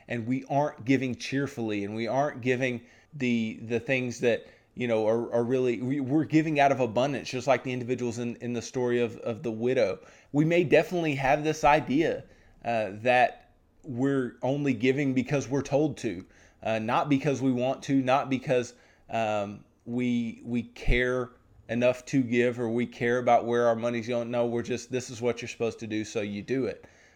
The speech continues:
And that's not a healthy way to look at giving at all either.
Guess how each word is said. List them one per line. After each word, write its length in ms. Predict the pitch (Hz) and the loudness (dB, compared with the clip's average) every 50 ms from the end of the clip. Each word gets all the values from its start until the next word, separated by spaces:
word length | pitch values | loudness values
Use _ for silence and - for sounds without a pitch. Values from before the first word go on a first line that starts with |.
| _ - | _ -4
And 240 | 120 127 131 135 151 | -2 -2 2 4 4
that's 200 | 202 214 - - | 4 4 2 0
not 220 | 156 156 180 190 | 0 2 4 4
a 60 | 180 | 4
healthy 380 | 151 147 170 202 196 - 190 185 | 4 4 2 0 0 0 -4 -4
way 200 | 165 175 175 175 | 0 0 0 0
to 80 | 165 | 2
look 240 | 151 151 165 165 - | 0 0 0 0 -2
at 140 | 151 123 117 | -6 -6 -2
giving 340 | 117 135 135 135 139 131 127 | 0 0 0 0 0 -2 0
at 100 | 127 120 | 4 6
all 280 | 117 120 123 131 123 | 8 8 8 8 6
either. 380 | - 156 175 170 123 - - - | 4 0 -6 -6 -6 -8 -10 -12